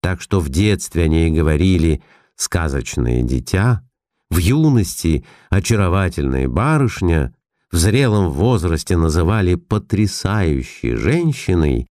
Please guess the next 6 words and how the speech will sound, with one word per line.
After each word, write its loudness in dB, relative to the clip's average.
а -2
в -8
старости -2
«очень 0
красивой 0
старухой». -6